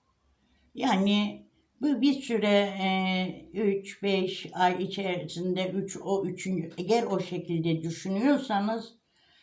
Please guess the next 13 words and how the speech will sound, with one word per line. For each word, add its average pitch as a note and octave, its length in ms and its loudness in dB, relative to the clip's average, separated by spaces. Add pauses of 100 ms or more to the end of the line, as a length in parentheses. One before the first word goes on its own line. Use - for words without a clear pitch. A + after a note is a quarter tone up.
(340)
üç, - 300 0
beş C4 340 2
ay A3+ 280 4
öyle G#3 520 2
bir G#3+ 260 -6
vakit G3+ 420 -4
geçirmiş G3+ 540 -2
olabilir. E3 1000 0 (1160)
Ama A3+ 600 4 (560)
aklındaki E3+ 720 -2
kişi A#3 680 -6 (140)
yine G#3+ 320 -2
seninle. D3 760 0